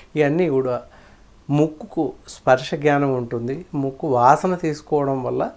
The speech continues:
ఇవన్నీ తెస్-, తెలుసుకోగలుగుతున్నాం. ముఖ్యంగా మనకి ముక్కు ఏంటి, ఈ గాలిలో ఉన్నటువంటి ఆక్సిజన్ని, ప్రాణవాయువుని పీల్చుకొని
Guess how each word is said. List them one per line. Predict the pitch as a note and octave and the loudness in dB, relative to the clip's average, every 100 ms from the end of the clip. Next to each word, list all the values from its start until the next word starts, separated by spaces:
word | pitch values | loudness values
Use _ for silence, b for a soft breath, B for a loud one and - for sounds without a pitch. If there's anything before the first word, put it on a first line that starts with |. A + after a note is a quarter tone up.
| - | -4
ఇవన్నీ | C#3 B2+ C#3 | -2 0 -2
తెస్-, | D#3+ B2+ B2+ - | -2 -4 -6 -4
తెలుసుకోగలుగుతున్నాం. | C#3 C3+ - A#2 G#2+ G2+ - B2+ - - B B B B | -2 -2 -2 -2 -4 -12 -16 -20 -20 -20 B B B B
ముఖ్యంగా | E3 F#3 - G#3+ F#3 D3+ | -4 -4 2 2 4 2
మనకి | C#3+ C#3+ C3 | 2 0 2
ముక్కు | C3+ C#3+ - | 0 0 0
ఏంటి, | D3 B2+ B2+ F3 - b b b b - | 0 0 -4 -8 -10 b b b b -2
ఈ | C#3+ C3+ C3 - - _ _ | 0 2 -2 -8 -20 _ _
గాలిలో | D3+ C#3 D#3+ D#3+ | 6 8 8 6
ఉన్నటువంటి | D3 C#3 B2+ B2+ B2 B2+ | 6 2 0 -2 -4 -4
ఆక్సిజన్ని, | C3+ C3 C#3+ - E3 D3 C#3+ A#2+ A2+ - - | 0 4 4 2 -4 0 0 0 -4 -6 2
ప్రాణవాయువుని | C3+ C#3 D3+ C#3+ C3 A#2+ A2 A2 - b b b b - | 4 4 2 2 0 -2 -4 -8 -12 b b b b -4
పీల్చుకొని | C3 B2 - C3+ D3 | -2 -2 -4 -4 -4